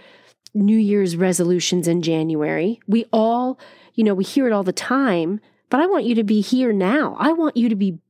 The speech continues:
better on December thirty-first this year than you are right now when you're listening to this episode.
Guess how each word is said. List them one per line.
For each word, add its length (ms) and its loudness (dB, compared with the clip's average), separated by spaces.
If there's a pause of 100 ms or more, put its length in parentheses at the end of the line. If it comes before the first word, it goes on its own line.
better 420 0
on 160 0
December 440 0
thirty-first 880 -4 (800)
this 420 -2
year 440 0 (720)
than 160 2
you 160 2
are 140 0
right 240 0
now 280 2
when 160 0
you're 100 2
listening 360 0
to 100 -8
this 160 -2
episode. 480 -6